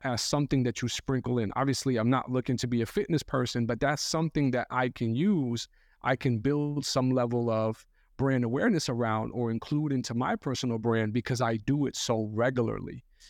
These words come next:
When I bank on something to help me be consistent, but I'm not consistent on the thing that I'm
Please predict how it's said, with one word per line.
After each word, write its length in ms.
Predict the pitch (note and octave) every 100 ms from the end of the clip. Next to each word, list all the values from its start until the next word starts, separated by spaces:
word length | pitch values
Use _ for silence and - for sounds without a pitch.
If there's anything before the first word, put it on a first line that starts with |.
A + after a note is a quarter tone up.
| _ -
When 140 | C3+
I 120 | B2
bank 420 | A2+ A2+ E3 F#3+ E3
on 180 | C#3+
something 580 | B2+ D3+ D3 C#3 A#2 A2
to 120 | - A2
help 280 | B2+ C3
me 120 | C#3 A#2
be 180 | A#2+
consistent, 640 | A2+ A2 - C#3+ - F3 -
but 140 | B2+ B2
I'm 180 | A#2+
not 220 | C3+ C#3+ -
consistent 640 | B2+ - C#3+ - - - -
on 200 | B2+ B2+
the 80 | A#2
thing 300 | - C#3+ C3
that 120 | A#2+
I'm 240 | A#2 A2+